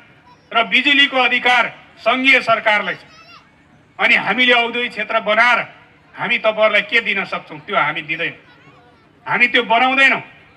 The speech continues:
हाम्रो क्षेत्राधिकारभित्र पर्दैन। त्यसैले हामीले गर्ने भनेको विशेष त हामी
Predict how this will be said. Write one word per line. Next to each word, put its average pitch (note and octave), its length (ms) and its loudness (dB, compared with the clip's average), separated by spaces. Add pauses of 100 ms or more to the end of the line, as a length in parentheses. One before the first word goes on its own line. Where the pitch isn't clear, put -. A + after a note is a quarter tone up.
(160)
हाम्रो A#3+ 280 0
क्षेत्राधिकारभित्र A#3 960 -2
पर्दैन। C#4 380 2 (800)
त्यसैले B3 360 2
हामीले G3+ 420 0
गर्ने G3 340 -2
भनेको F3 440 -6
विशेष F#3 400 -6
त - 80 -8 (1300)
हामी G3 320 4